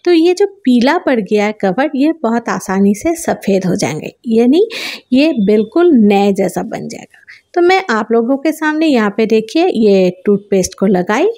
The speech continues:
और उसके बाद यहाँ पे मैं थोड़ा सा गुनगुना गर्म पानी का इस्तेमाल कर रही हूँ। कुछ देर के बाद जब मैं इसे फिर से अच्छे पानी से साफ़ की, तो देखिए, ये कवर जो है,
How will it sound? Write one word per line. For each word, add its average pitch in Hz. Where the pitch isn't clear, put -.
और 202
उसके 302
बाद 208
यहाँ 185
पे 190
मैं 196
थोड़ा 330
सा 247
गुनगुना 214
गर्म 196
पानी 196
का 277
इस्तेमाल 185
कर -
रही 92
हूँ। 92
कुछ 381
देर 311
के 214
बाद 214
जब 220
मैं 214
इसे 208
फिर 214
से 208
अच्छे 196
पानी 202
से 226
साफ़ 214
की, 220
तो 208
देखिए, 220
ये 392
कवर 233
जो 247
है, 185